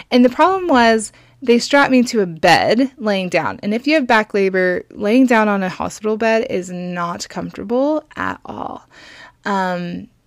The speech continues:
so yeah, so I, <laughs> I delivered her. I pushed her out. She literally, my husband says, shot out like a football because there was so much, like, I still had some water behind her, um, from,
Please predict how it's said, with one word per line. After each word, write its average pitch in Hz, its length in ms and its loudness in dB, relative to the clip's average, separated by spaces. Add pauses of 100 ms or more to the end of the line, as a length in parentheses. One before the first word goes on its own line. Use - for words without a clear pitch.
(140)
so - 180 -8
yeah, 277 360 -2
so 226 280 4 (100)
I, 214 540 6 (280)
<laughs> - 240 -20
I 202 320 -6
delivered 247 520 -2
her. 180 220 0 (500)
I 196 140 0
pushed 247 300 -2
her 240 120 0
out. 196 460 2
She 214 240 -6
literally, 240 560 2
my 220 140 -2
husband 202 260 -4
says, 202 220 -2
shot 185 240 0
out 180 100 -2
like - 260 -6
a - 140 -8
football 202 680 2
because 208 360 -8
there 185 100 -2
was 185 100 -8
so 185 160 -2
much, 175 320 -8 (180)
like, - 320 -10
I 196 80 -6
still 214 240 -6
had 190 240 -6
some 185 240 -12
water 175 340 -4
behind 185 480 -8
her, 208 300 -4 (420)
um, 180 520 -8
from, 180 720 -6